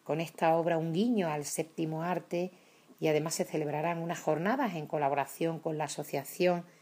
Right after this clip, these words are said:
Cine Educa para fomentar y apoyar el uso del cine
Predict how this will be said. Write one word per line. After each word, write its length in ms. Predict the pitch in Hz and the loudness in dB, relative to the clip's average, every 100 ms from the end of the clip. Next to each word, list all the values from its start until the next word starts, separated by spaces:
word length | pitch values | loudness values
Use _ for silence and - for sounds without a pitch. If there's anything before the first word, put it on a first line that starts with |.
| _ | _
Cine 560 | - - 175 165 151 147 | -10 -2 2 2 2 0
Educa 480 | 147 233 - 220 247 - _ _ - | 2 0 0 -4 -4 -12 _ _ -4
para 320 | 151 143 139 | -2 0 -2
fomentar 560 | - 156 147 143 185 | -2 -4 -2 -2 2
y 60 | 185 | 2
apoyar 360 | 165 147 170 170 | 2 0 0 0
el 120 | 156 | -2
uso 240 | 160 - | -4 -4
del 160 | 147 143 | -4 -4
cine 480 | - - 233 196 | -6 0 2 2